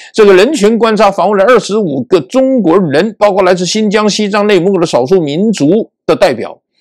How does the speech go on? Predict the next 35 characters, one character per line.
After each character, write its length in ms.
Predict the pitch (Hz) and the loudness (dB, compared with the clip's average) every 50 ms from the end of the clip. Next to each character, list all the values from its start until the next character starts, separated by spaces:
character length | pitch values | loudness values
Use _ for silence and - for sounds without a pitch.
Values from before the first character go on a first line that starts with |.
| _ _ - - - _ | _ _ -20 -20 -20 _
他 120 | - 208 | -4 -2
们 160 | 220 208 220 196 | 0 0 0 0
多 140 | 226 233 | 2 0
数 160 | 226 226 247 214 | 2 2 0 0
人 120 | 196 208 | 0 0
表 120 | 185 196 151 | 0 -2 -2
示， 140 | 139 175 165 | -2 -4 -2
中 140 | - 233 | -2 2
国 100 | 214 220 | 2 2
警 300 | - - 175 131 127 131 | 0 0 -4 -6 -6 -2
方 200 | 131 214 214 220 | -2 -2 0 0
通 160 | 208 214 220 220 | -2 -2 0 0
过 80 | 202 | 0
他 140 | 190 220 208 | 0 0 -2
们 120 | 196 190 175 | -2 -2 -4
在 80 | 175 | -4
中 240 | 165 - 247 262 262 | -2 -2 -2 -2 0
国 100 | 233 202 | 0 0
的 60 | 175 | 0
亲 240 | 170 - - 196 196 | -2 -4 -6 -4 -4
戚 160 | 175 180 175 | -2 -4 -4
警 360 | 135 - - - 143 113 107 120 | -6 -6 -4 -4 -4 -2 -2 0
告 220 | - 247 233 156 | 0 0 0 0
他 180 | - 151 143 131 | -2 -4 -4 -2
们， 180 | 123 120 135 131 | -2 -4 -4 -2
要 120 | 165 170 | -4 -4
求 120 | 135 151 | -4 -4
他 100 | 139 180 | -4 -4
们 160 | 165 151 151 143 | -4 -4 -4 -2
不 80 | 170 | -2
要 60 | 151 | -2
参 260 | 139 - - 165 170 156 | -2 -4 -4 -6 -4 -2
加 160 | 170 160 156 | -2 -2 -2
批 180 | - - 180 | -4 -6 -6
评 240 | 156 131 131 156 170 | -4 -4 -4 -4 -4